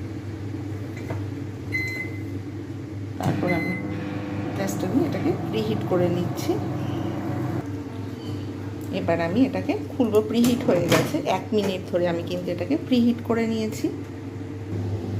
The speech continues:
এবার আমি কিন্তু এই যে এখানে যে এর উপরে আমি কিন্তু বসাবো, আমি ডাইরেক্ট আমি নিচে বসাবো না, আমি এর উপরে বসিয়ে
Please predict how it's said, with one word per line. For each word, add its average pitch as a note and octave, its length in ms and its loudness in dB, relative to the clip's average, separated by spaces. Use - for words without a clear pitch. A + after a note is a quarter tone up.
এবার F3+ 260 0
আমি F3 200 6
কিন্তু F#3+ 260 6
এই F#3+ 100 8
যে F#3 120 6
এখানে F#3 220 4
যে F3+ 80 2
এর G3 160 6
উপরে F#3+ 280 6
আমি E3+ 200 4
কিন্তু F3 180 2
বসাবো, E3+ 340 2
আমি G3 120 6
ডাইরেক্ট F3 440 6
আমি G3 100 2
নিচে A#3+ 200 0
বসাবো F#3+ 360 4
না, E4 60 4
আমি - 140 2
এর F#3+ 160 6
উপরে F#3+ 200 4
বসিয়ে F3+ 360 2